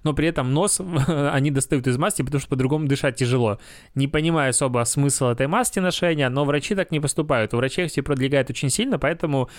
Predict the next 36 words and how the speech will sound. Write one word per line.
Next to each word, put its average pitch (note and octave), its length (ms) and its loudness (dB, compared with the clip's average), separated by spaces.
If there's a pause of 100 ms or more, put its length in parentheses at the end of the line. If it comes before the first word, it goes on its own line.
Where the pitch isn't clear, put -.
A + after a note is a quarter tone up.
(200)
у D3+ 40 0
них F#3+ 160 -2
остаются - 480 0
следы D3 640 2
и C#3 300 2
прям A#2+ 640 -2
чуть C#3+ 200 -2
ли C3+ 60 0
не C3+ 80 0
шрамы D3 540 0 (300)
от C#3 160 0
того, D#3 240 2
как C3+ 140 -4
сильно D3+ 260 0
маска C3 340 0
давит B2+ 300 0
на B2+ 100 0
лицо. A#2 400 -2 (320)
И E3+ 120 2
вот E3+ 160 2
сейчас D#3 280 -2
в D3 40 -2
рекламной C3+ 340 0
кампании, E3+ 560 -2
а, B2 500 0
«Настоящая C3+ 480 0
красота», C#3+ 540 0
они C#3+ 300 -2 (160)
добавили C#3 500 2
лица C3+ 280 0
медицинских B2 540 -2
работников, D3 540 -2
которые C3 260 -2
травмированы D3 840 0
защитными B2+ 440 -2
средствами. A#2+ 560 -6